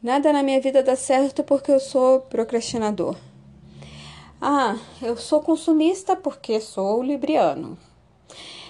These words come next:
Eu sou vingativo porque sou escorpiano. Eu sou explosivo porque sou ariano. Eu não consigo me concentrar em nada porque tenho T D A H." Então,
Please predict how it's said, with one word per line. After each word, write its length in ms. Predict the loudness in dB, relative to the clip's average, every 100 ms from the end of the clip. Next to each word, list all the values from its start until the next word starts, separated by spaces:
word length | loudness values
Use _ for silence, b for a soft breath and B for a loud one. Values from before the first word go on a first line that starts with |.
| B
Eu 140 | -2
sou 200 | -2 -2
vingativo 760 | -2 -2 0 -2 -2 0 2 0
porque 260 | -2 -4 -6
sou 220 | -2 -2
escorpiano. 840 | -2 -8 -10 -8 -6 -6 -8 -12 -18 _ _ B B B B
Eu 140 | -4
sou 220 | -2 -2
explosivo 680 | -2 -6 -6 -4 2 2 0
porque 300 | -6 -6 -6
sou 260 | -4 0 2
ariano. 680 | 2 4 4 2 0 -2 0 2 4 2 0 -4 -10 B B B B
Eu 140 | 0
não 280 | 0 -2 -4
consigo 600 | -2 -4 -4 0 2 4
me 120 | 2
concentrar 640 | 2 -2 -2 -6 -4 -2 0
em 80 | 0
nada 260 | 0 2 2
porque 260 | 0 -2
tenho 220 | -2 -2
T 140 | -2 -2
D 100 | 0
A 200 | 0 -2
H." 380 | -2 -2 -2 -6 -18 -20 -20 -20 -20 -20 -20 -20 -20 -18 -18 -18 -20 B B B B B B
Então, 340 | 0 2 2